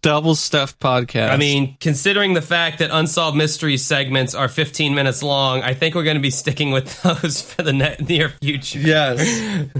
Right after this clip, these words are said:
Speaker 2: <laughs>
Speaker 1: Yes.
Speaker 2: Um,
Speaker 1: Yes.
Speaker 2: so
Speaker 1: But, I mean, when we talked about, uh, the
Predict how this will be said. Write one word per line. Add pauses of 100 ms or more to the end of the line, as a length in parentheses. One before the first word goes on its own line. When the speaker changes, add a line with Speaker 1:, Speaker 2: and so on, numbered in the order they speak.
(140)
Speaker 2:
<laughs>
Speaker 1:
Yes.
Speaker 2:
Um, (480)
Speaker 1:
Yes. (300)
Speaker 2:
so (320)
Speaker 1:
But,
I
mean,
when
we
talked
about, (100)
uh,
the